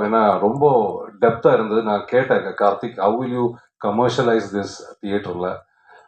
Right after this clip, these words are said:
Now only, uh, கொஞ்சம் இந்த கான்ஃபிடன்ஸ் வந்தது இந்த ட்ரைலர் பார்த்த உடனே. He has made it very colorful and I never even expected அந்த, அவர் சொல்ற அந்த சப்ஜெக்ட்டுக்கும்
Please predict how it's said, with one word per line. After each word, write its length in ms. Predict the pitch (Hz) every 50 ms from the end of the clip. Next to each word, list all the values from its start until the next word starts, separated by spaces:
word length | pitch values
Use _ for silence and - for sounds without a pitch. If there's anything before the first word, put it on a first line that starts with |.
| _ _ _ _ -
Now 120 | 104 113
only, 300 | 117 113 113 113 127 127 120 113
uh, 260 | 104 101 95 95 92 92 - 80
கொஞ்சம் 300 | 95 98 98 101 95 87
இந்த 120 | 92 -
கான்ஃபிடன்ஸ் 560 | - 110 120 123 120 - 123 113 107 - 117 104
வந்தது 220 | 98 98 98 101
இந்த 180 | 98 90 87 - -
ட்ரைலர் 360 | 107 98 107 107 113 104 92 92
பார்த்த 340 | - 95 98 98 - 98 95
உடனே. 260 | 90 82 85 90 92 - - - _ _ _ _ _ _ _ -
He 40 | 107
has 140 | 101 92 98 104
made 140 | 104 104 107
it 100 | 107 95
very 220 | 92 101 104 113 113
colorful 460 | - 104 95 92 90 90 - 95 92 90 - - _ _
and 380 | 87 90 90 90 90 87 85 87 87
I 160 | 90 87 95 101 101
never 300 | 98 98 110 113 135 139
even 200 | 147 147 151 139
expected 500 | 113 101 - - - 120 120 131 139 120 107
அந்த, 160 | 101 101 98 95 - - - - - - -
அவர் 200 | 113 107 110 113 110 -
சொல்ற 220 | 131 127 131 143 143 127 120
அந்த 140 | 104 110 - -
சப்ஜெக்ட்டுக்கும் 760 | 117 104 - - 139 135 - 135 113 110 127 127 139 135 127